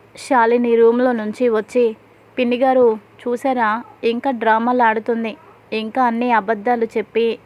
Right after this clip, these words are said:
ఇంకా మిమ్మల్ని నమ్మించి మోసం చేయాలని చూస్తుంది. తను ఈరోజు ఇంట్లో నుంచి వెళ్ళిపోతానని మీతో పందెం వేసింది కదా, ఈరోజు సాయంత్రానికి ఆ పందెం పూర్తవుతుంది కదా,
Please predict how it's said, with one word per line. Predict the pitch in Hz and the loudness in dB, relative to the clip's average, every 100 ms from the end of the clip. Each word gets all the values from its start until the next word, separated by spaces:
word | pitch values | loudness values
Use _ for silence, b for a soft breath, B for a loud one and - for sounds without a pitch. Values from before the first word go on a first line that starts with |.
| - | -10
ఇంకా | 220 240 | -6 -4
మిమ్మల్ని | 233 226 220 220 | -2 -2 -2 -4
నమ్మించి | 226 214 220 247 269 | -4 -4 -4 -4 -2
మోసం | 240 220 214 254 | -2 -4 -4 -4
చేయాలని | 254 233 233 240 240 240 | -2 0 0 0 -2 -4
చూస్తుంది. | 233 - 220 226 - B B B B - | -6 -6 -6 -6 -8 B B B B -4
తను | 233 233 | -2 -2
ఈరోజు | 226 220 240 233 | 0 2 2 0
ఇంట్లో | 226 220 240 | -2 -2 -2
నుంచి | 254 240 233 | -2 -2 -2
వెళ్ళిపోతానని | 240 220 214 247 233 247 240 226 240 226 B B B 226 | 0 0 -2 -2 -2 -2 -2 -2 -4 -8 B B B -4
మీతో | 233 254 302 | -2 0 -2
పందెం | 269 233 226 269 | -2 -2 0 0
వేసింది | 285 247 240 254 254 | 2 2 0 -2 -2
కదా, | 233 220 240 - _ _ _ - | -2 0 -2 -4 _ _ _ -6
ఈరోజు | 226 220 214 240 | -2 0 -2 -2
సాయంత్రానికి | - 240 233 254 254 233 220 254 233 - | -2 -2 -2 -2 -2 -4 -6 -6 -8 -6
ఆ | 226 | -4
పందెం | 233 - 220 240 254 | -4 -4 -2 -2 -2
పూర్తవుతుంది | 254 262 277 262 262 247 | -2 -2 -4 -2 -2 -2
కదా, | 240 226 240 | -2 0 0